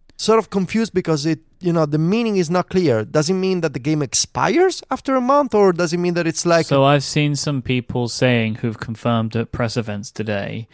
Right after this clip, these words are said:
Speaker 2: that you get to play the game for that month. If you want to play it after that month, you must buy the game.
Speaker 1: So it's a free game for a month,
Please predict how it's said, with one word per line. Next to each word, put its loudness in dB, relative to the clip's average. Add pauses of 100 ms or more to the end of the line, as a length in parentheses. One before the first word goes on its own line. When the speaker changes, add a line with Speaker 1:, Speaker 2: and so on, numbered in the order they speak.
(300)
Speaker 2:
that -2
you -4
get -2
to -4
play 0
the -6
game 0
for 2
that -2
month. -4 (100)
If -2
you 0
want 2
to -4
play 2
it 0
after 2
that -4
month, -4
you -8
must -6
buy -2
the -10
game. -8 (140)
Speaker 1:
So 2
it's -2
a 2
free -8
game 0
for 0
a 2
month, -4